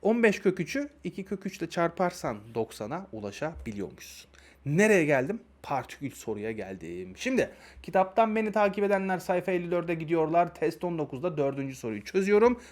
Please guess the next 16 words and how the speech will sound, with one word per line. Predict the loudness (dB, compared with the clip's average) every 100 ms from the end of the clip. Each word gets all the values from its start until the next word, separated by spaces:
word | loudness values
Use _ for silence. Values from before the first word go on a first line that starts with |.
| -14
Oradan | -6 -2 -2 -2
beni | -4
takip | -4 -6 -6 -4
edebilirsiniz. | -2 0 -2 -2 -2 -4 -20 -20 -18 -4
Marangoz | 2 4 4 4 2 2
Hüseyin | 2 2 2
Usta. | 2 -6 -18 _ _ _ -20 -8
Elindeki | -2 -2 -2 -4 -8
kök | -10 -10 -6
dört | -6 -6 -14
yüz | 0
beş | 2 2
metre | -4 -6 -4
uzunluğundaki | -4 -4 -4 -4 -6 -6 -2
bir | 2 2
kalası | 2 2 2 0 -4